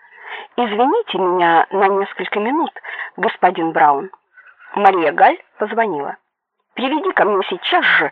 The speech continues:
этого негодяя Хуана», сказала она, появившейся в дверях старой Боб. «Я хочу на ваших глазах наказать его, чтобы внушить ему раз и навсегда,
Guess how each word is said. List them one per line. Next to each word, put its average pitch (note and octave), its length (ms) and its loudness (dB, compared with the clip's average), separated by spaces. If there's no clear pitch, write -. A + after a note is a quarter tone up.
этого F#3+ 240 -2
негодяя F3+ 520 2
Хуана», E3 500 6
сказала D#3 420 4
она, G#3+ 200 4
появившейся G3+ 720 -4
в F3+ 100 -8
дверях F3+ 300 2
старой E3+ 300 4
Боб. B2+ 260 -4
«Я G#3 160 2
хочу A3+ 280 0
на A3 120 4
ваших A#3 320 4
глазах G3 440 4
наказать C#4+ 480 0
его, E3 300 0
чтобы A3 320 -2
внушить A3+ 580 0
ему E3 360 -2
раз G3+ 300 4
и G3 40 -2
навсегда, G#3 640 -2